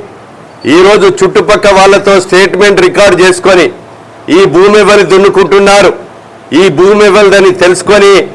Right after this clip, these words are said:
ఆ భూమిని పట్టా చేసే అధికారం మనకు రెవెన్యూ అధికారులకు, ఆర్డీఓకు కలిగింది.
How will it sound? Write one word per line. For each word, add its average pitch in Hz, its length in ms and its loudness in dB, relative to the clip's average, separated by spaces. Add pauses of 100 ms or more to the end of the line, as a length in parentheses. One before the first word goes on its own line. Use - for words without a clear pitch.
(580)
ఆ - 20 2 (160)
భూమిని 202 360 2 (140)
పట్టా 202 260 0 (120)
చేసే 202 240 0 (100)
అధికారం 180 480 2 (640)
మనకు 156 320 0
రెవెన్యూ 190 380 0 (100)
అధికారులకు, 170 580 0 (140)
ఆర్డీఓకు 170 480 0 (100)
కలిగింది. 156 460 0